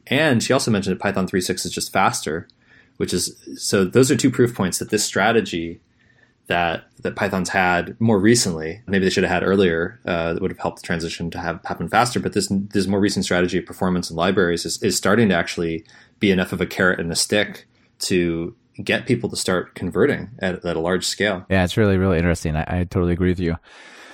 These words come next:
Speaker 2: So they said, "We're going to try to continue to ship new features.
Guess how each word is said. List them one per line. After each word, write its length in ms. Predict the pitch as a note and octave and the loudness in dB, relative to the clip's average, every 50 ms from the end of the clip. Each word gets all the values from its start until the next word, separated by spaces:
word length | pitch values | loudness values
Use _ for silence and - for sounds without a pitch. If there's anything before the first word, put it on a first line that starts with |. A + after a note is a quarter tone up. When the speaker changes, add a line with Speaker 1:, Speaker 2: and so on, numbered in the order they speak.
| - | -20
Speaker 2:
So 440 | - - C3+ B2 A2 G#2+ G2+ - - _ _ | 0 4 6 8 8 6 6 2 -2 _ _
they 240 | G2+ G2 F#2+ A#2+ A#2 | -8 2 4 4 6
said, 240 | A2 C3 A2+ G#2 F#2+ | 6 6 6 6 4
"We're 360 | D#2 A#1 F#2+ G2+ A2+ B2 C3 | 2 0 -2 2 2 2 4
going 200 | C3+ C#3+ C3 C3 | 4 2 2 2
to 100 | - - | 0 -4
try 260 | A#2+ - - A2+ G#2+ G#2+ | -6 -2 0 0 2 4
to 260 | G2+ F#2+ F2+ - - - | 4 4 2 2 -2 -4
continue 520 | - G#2+ F#2+ F2 - - A#2+ A#2+ B2+ B2+ | -2 -2 -2 -2 -2 0 2 2 4 2
to 80 | A#2+ B2+ | 2 0
ship 280 | - - - A2+ - - | -2 2 0 0 2 2
new 120 | A2+ A#2 | 0 0
features. 580 | A2+ - G#2+ F2 - - D2+ D#2+ G2 - - - | 2 0 -2 -2 -2 -2 -2 -2 -2 -4 -8 -14